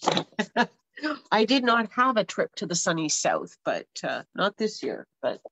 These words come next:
but you could, given that I still haven't done the scrapbook for my honeymoon.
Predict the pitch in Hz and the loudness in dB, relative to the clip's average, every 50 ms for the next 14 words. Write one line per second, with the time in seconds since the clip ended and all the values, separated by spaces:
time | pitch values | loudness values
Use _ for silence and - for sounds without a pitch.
0 | _ - - _ _ _ _ _ _ _ _ _ _ _ _ _ _ _ _ _ | _ -20 -20 _ _ _ _ _ _ _ _ _ _ _ _ _ _ _ _ _
1 | _ _ _ _ _ _ _ - 180 165 180 196 - 247 180 135 - _ _ _ | _ _ _ _ _ _ _ -2 -2 -2 -2 0 2 2 2 2 0 _ _ _
2 | _ _ _ _ _ - 214 202 196 190 185 175 175 175 175 - 196 185 190 175 | _ _ _ _ _ 2 2 2 4 4 4 4 4 2 2 0 0 0 0 -2
3 | 175 175 170 175 170 175 170 - - - - 175 175 - - 180 - _ _ - | -4 -2 -2 -2 0 0 0 -2 -4 -4 -4 -4 -4 -4 -6 -8 -10 _ _ -4
4 | 175 165 160 160 151 147 139 143 147 _ _ - 285 277 262 190 135 127 131 156 | -4 -4 -4 -4 -6 -6 -6 -8 -10 _ _ -4 -2 0 0 0 0 -2 -2 -4
5 | 208 | -4